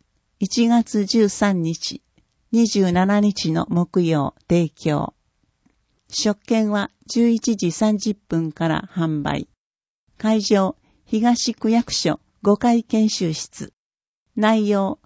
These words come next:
自身や家族の健康に関する相談に、医師や管理栄養士、保健師が個別に対応。体重、体脂肪、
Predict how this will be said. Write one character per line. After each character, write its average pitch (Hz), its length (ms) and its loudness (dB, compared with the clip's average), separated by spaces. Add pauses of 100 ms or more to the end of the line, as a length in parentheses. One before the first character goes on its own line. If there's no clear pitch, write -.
(360)
自 202 160 -2
身 190 400 0
や 160 260 -2
家 240 140 2
族 208 320 0
の 160 160 2
健 214 280 0
康 220 200 2
に 214 140 0
関 214 240 0
す - 180 -4
る 180 120 -2
相 170 280 0
談 165 300 -2
に、 165 180 -6 (380)
医 240 100 4
師 - 240 -4
や 165 260 0
管 226 280 2
理 220 120 2
栄 214 220 4
養 185 240 2
士、 - 320 -6 (240)
保 208 160 -2
健 220 260 2
師 180 220 -6
が 160 220 -2
個 190 120 0
別 220 300 2
に 196 160 0
対 165 360 -2
応。 147 280 -2 (920)
体 220 260 2
重、 202 380 0 (200)
体 226 160 2
脂 233 60 2 (260)
肪、 151 240 2